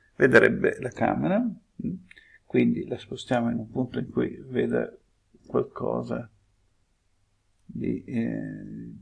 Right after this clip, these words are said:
di questo. Vedete che se torna indietro in realtà la camera punta al contrario, quindi con E la giriamo in maniera tale da vedere esattamente praticamente la nostra scena.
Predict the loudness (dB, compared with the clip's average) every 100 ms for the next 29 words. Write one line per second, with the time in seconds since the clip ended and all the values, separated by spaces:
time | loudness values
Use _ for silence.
0 | -20 -20 -20 -20 -20 -18 -12 -10 0 2
1 | 2 -2 -4 -4 -4 -4 0 -2 -2 -12
2 | -6 -2 0 0 0 0 0 2 2 2
3 | 0 0 0 0 0 -2 -4 -4 -2 0
4 | -2 -2 -2 -2 2 2 2 0 -4 _
5 | -20 -20 -20 _ 0 0 0 2 2 2
6 | 0 -2 -2 -2 -2 -2 -2 -4 -6 -10
7 | _ _ _ _ _ _ -12 -2 0 0
8 | -2 -2 -2 -2 -4 -6 -6 -6 -6 -8
9 | -8 -6 -6 -8 -6 -6 -6 -10 -10 -8
10 | -8 -14 _ _ _ _ _ _ -6 -4
11 | -2 -2 -4 -8 -10 -4 -2 -2 -4 -8
12 | -8 -6 -4 -2 -4